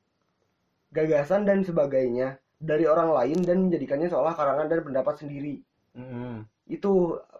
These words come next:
Speaker 1: pengertian dasarnya. Jadi apa, eh, yang tadi dibilang pendapat atau gagasan atau ide punya orang lain, kalau dijadiin milik kita itu plagiarisme maksudnya.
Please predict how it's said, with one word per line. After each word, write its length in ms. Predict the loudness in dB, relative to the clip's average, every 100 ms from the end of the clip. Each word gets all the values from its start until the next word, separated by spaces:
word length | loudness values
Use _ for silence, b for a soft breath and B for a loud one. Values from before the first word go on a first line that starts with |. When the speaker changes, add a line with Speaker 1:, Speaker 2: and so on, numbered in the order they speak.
| _
Speaker 1:
pengertian 440 | -6 -4 0 0
dasarnya. 520 | 0 0 -2 -2 -6 -10 b b _ -6
Jadi 340 | -2 -2 -4 -10 _ _ _ -6
apa, 260 | -4 -4 -2
eh, 320 | 2 6 6 6
yang 140 | 4
tadi 200 | 0 -2
dibilang 400 | -4 0 2 0
pendapat 720 | -2 0 2 2 0 -2 -2 -6 _ _ _ _
atau 240 | -8 -4 -2
gagasan 480 | 0 0 0 2 0
atau 180 | 0 -4
ide 440 | -4 0 0 0 -4 -20 _ _
punya 220 | -2 0
orang 220 | 2 2 4
lain, 320 | 4 4 2 -2 -6
kalau 200 | 0 0
dijadiin 560 | 0 -2 -2 -2 0
milik 240 | 2 0 -2
kita 240 | -4 -2
itu 160 | -2 -2
plagiarisme 560 | 0 2 2 2 0
maksudnya. 480 | -2 -4 -6 -6 -8